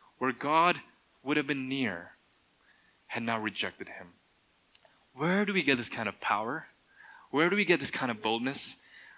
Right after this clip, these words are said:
Friends, I've already mentioned, remember what happened to you. Remember your testimony. You were blind, but now you see. But furthermore, friends,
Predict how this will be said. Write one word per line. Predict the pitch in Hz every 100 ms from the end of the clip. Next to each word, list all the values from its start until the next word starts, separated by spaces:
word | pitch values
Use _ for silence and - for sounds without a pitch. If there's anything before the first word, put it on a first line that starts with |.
| - _ _
Friends, | 147 143
I've | 147
already | 165 175
mentioned, | 131 123 - 117 110
remember | 117 117 113 120 131 143 147 139 - _ _ _ _
what | - 113
happened | - 95 - 85
to | -
you. | 87 85 87
Remember | 98 110 117 131 151 156 156 135
your | 123
testimony. | 113 - 107 - 98 92 92
You | 95 127
were | 170
blind, | 139 123 104 101 - - - -
but | 117
now | 104 104 107
you | 104 104
see. | - - 104 85 _ - - - - - _ _ _ _ -
But | -
furthermore, | - 147 156 147 120 104
friends, | - 98 95 -